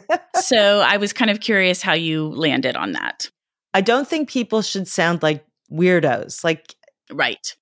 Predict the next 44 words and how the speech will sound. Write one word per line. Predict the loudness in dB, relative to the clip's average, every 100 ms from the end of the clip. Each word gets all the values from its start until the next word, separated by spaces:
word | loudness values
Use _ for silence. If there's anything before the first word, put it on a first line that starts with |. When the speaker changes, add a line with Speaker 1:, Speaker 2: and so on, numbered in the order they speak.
| _ _ _
Speaker 2:
the | -2 0
thing | 2 2
that | 2 0
people | -2 -2
get, | 2 2 2
often | 2 2 2
get | 0
obsessed | 0 0 -2 -2 -10 _ -2
with | -2 0
is, | -2 -4 -10 _
and | -8 -4 -4 -6 _ -8
this | -6 -2
rule | 2 2
of, | 2 -2 _
this | -6 -4
supposed | -6 0 2 2 -2 -2
rule | 0
about | 2 0 2
not | 0 2
ending | 0 0 -2
with | -2
prepositions, | -4 -2 -4 -4 -2 -2 -4 -8 _ _ _ _ -4
you |
know, | 0 0
so | 0 0 0 -4 _ _
that's | 0 0 -2 -4
the |
book | 0 0 2
I | 0
was | 0 -2
telling | 0 0 2
you | 0
about | 0 2 2 0
because | -4 -4 -4 -2
that | -2 -2
is | -2 -6
the | -4
book | -4 -4
about | -2 0 -2
which | -4 -4
I | -4
was | -4
telling | -4 -4 -2 -4
you. | -6 -8